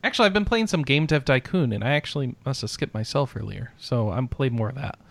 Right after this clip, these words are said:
I've, uh, I've put on some mods that help your guys level up as they do programming and stuff, and I'm finding that balances the game a, a bit more to my style, so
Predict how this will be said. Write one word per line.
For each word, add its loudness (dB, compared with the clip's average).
I've, -2
uh, 4
I've 0
put 4
on 6
some 2
mods 6
that 2
help 2
your 2
guys 4
level 2
up 2
as 0
they 4
do 4
programming 2
and -4
stuff, 0
and -2
I'm -2
finding 0
that -6
balances -2
the -8
game 0
a, -2
a -2
bit 0
more 2
to -8
my 0
style, -2
so -4